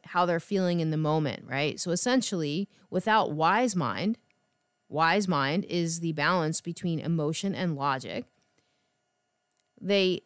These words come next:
will go into simply emotion mind, so they're actually not thinking, they're only feeling. So it's important not to validate things that aren't valid.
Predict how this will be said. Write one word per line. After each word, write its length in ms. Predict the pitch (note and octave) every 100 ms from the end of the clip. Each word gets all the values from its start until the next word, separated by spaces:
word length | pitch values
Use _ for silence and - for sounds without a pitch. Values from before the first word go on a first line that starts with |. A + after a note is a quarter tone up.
| _
will 180 | F#3 F#3
go 220 | F#3 F3
into 640 | - C#4 D#4+ - C#3 C3+ - -
simply 580 | - - - C4 - F3
emotion 440 | D#3+ F3+ C4 - E3
mind, 240 | B2 C3+
so 100 | E3+
they're 80 | E3+
actually 320 | F#3 - E3+
not 380 | E3+ A#3+ B3 -
thinking, 460 | - E3+ D#3 D#3+
they're 140 | D3 C3+
only 300 | D#3 D3 C3
feeling. 560 | - D#3 F3+ E3+ C3
So 140 | C3+ E3
it's 120 | F3+
important 720 | G3 - D#4 D#4 E3+ E3 - - - -
not 380 | G3 B3 D4+
to 140 | - C#4
validate 580 | B3 C4 A#3+ A3 A#3+ G#3
things 300 | F#3 F3+ F3
that 120 | F3
aren't 220 | F3 C#3
valid. 480 | F#3 B3 F3+ E2+